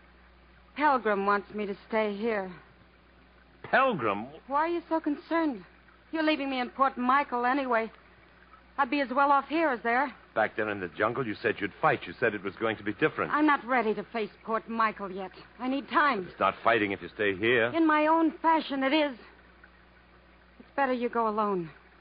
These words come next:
Speaker 1: You have someone waiting for you. I don't.
Speaker 2: Oh, stop being a fool. We started for the coast together, and we're going there together.
Speaker 1: Then what?
Speaker 2: Anywhere you want. Doesn't have to be Port Michael. I'll, I'll take you anywhere, anywhere else.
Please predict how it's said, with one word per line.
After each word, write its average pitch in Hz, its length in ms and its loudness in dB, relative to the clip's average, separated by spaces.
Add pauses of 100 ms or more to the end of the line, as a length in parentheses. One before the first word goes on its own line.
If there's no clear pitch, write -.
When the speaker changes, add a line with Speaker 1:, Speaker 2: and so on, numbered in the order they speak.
(140)
Speaker 1:
You 277 140 0
have 254 180 2 (140)
someone 233 320 0
waiting 226 400 2
for 214 100 -6
you. 214 240 -2
I 214 160 4
don't. 214 240 -2
Speaker 2:
Oh, - 60 -18
stop - 240 0
being 69 180 -10
a 65 60 -14 (100)
fool. 78 200 -6
We 82 120 -8
started 107 380 0
for 85 60 -10
the 90 100 -8
coast 110 320 -6
together, 104 280 -2
and 107 140 -2
we're 101 100 0
going 104 360 0
there 87 140 0
together. 85 420 -4
Speaker 1:
Then 233 340 0
what? 202 260 0
Speaker 2:
Anywhere 202 380 0
you 180 140 4
want. 165 400 2 (640)
Doesn't 135 240 -8
have 113 180 0
to - 60 -12
be 90 140 -10 (100)
Port 107 260 -4
Michael. 107 400 0
I'll, 139 160 4
I'll 165 200 0
take 220 200 0
you 214 320 -2 (160)
anywhere, 180 640 -2
anywhere 233 380 2
else. 240 220 4